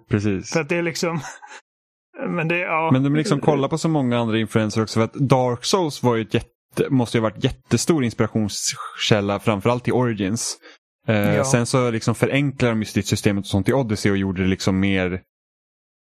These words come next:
Speaker 1: alltså egentligen mer liksom R P G-vänligt, liksom
Speaker 2: Mm.
Speaker 1: På det sättet. Eh, och, och, och det är ju liksom, för att det finns ju de här jättestora bossarna i Odyssey. Liksom, man möter Cerberus i andra episoden av, eh, Fate of Atlantis. Och det är liksom bara så att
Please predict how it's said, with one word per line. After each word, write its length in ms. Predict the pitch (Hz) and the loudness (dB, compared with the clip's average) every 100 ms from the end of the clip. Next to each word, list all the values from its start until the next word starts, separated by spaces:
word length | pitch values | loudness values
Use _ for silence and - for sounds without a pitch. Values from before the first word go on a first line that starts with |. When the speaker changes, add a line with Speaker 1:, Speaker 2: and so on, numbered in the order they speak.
| _ - | _ -4
Speaker 1:
alltså 180 | 113 110 | 0 2
egentligen 500 | 110 123 131 135 113 | 2 0 0 0 2
mer 180 | 101 92 | 0 -2
liksom 260 | 90 98 | -2 0
R 160 | 92 90 | 0 0
P 80 | 101 | 0
G-vänligt, 720 | 98 98 87 127 143 110 104 - - - - 113 101 - | 2 0 2 0 0 -2 -4 -6 -6 -8 -4 -4 -4 -2
liksom 380 | 110 - 95 90 | -2 0 -2 0
Speaker 2:
Mm. 260 | 160 147 135 - _ _ - | -2 -2 -4 -8 _ _ 0
Speaker 1:
På 60 | 107 | 2
det 120 | 98 | 2
sättet. 420 | - 92 98 - | -2 -2 -2 0
Eh, 320 | 98 98 95 95 | 0 2 0 0
och, 300 | 95 107 101 | -2 -2 0
och, 240 | 107 101 | 0 0
och 80 | 107 | 0
det 280 | 101 123 147 | 2 2 2
är 40 | |
ju 120 | 131 | 0
liksom, 440 | 110 107 110 101 101 - - _ _ | 0 0 0 0 -4 -10 -20 _ _
för 60 | 113 | 0
att 40 | |
det 60 | 110 | 2
finns 420 | - 147 165 - | 2 2 2 0
ju 40 | |
de 80 | 127 | 0
här 80 | 104 | 2
jättestora 840 | 101 98 - - - - 98 95 | 0 -2 -2 -2 0 0 0 0
bossarna 640 | 92 104 - - 151 156 143 | 0 -2 -2 0 2 2 0
i 280 | 113 107 101 | 0 0 0
Odyssey. 540 | 101 90 98 110 101 107 - | -2 -2 -2 0 0 -2 -2
Liksom, 520 | 110 107 101 95 107 | 0 2 0 0 2
man 120 | 104 | 2
möter 220 | 104 101 98 | 0 -2 -2
Cerberus 760 | - 98 92 98 95 - - | 0 0 0 -2 -2 -4 -2
i 560 | 104 104 95 95 95 95 | 0 0 2 2 0 0
andra 420 | 95 95 92 87 | 0 0 0 0
episoden 460 | 95 - 95 92 92 | -2 -2 0 0 0
av, 300 | 90 87 87 | 0 0 0
eh, 480 | 92 92 - - - | 0 -2 -4 -6 -2
Fate 260 | 98 90 | -2 0
of 40 | 92 | 0
Atlantis. 500 | 104 90 90 98 104 | 0 0 0 -2 0
Och 60 | |
det 80 | 101 | 0
är 40 | |
liksom 200 | 104 104 | 0 0
bara 80 | 101 | 0
så 100 | 95 | 0
att 140 | 98 | -2